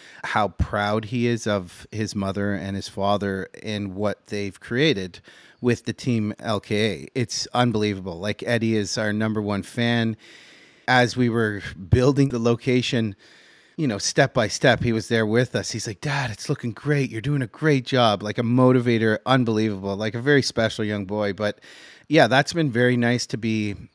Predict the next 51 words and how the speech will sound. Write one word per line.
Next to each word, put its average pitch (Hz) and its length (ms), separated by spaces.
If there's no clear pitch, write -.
sort 123 220
of 98 80
in 110 140
those 107 200
shoes 139 400
and 92 160
seeing 110 360
that 104 260
side 113 240
of 113 100
it 120 40
and 98 160
having 104 280
the 117 60
support - 460
from 113 180
your 113 80
family. 117 440
And 101 140
Bobby's 107 340
a 107 60
little 107 160
bit 98 140
young, 104 300
but 98 200
she's, - 540
you 180 100
know, 92 160
she's, 107 300
she's 117 260
in 104 140
there 98 140
mixing 101 360
with 95 140
the 98 80
whists 95 400
and 98 100
the 92 40
bowls 90 340
and 98 80
stuff 90 280
like 98 180
that, 95 180
having 104 220
a 101 40
cool 95 220
time 101 260
when 101 120
nobody's 101 300
there. 117 200
But 104 260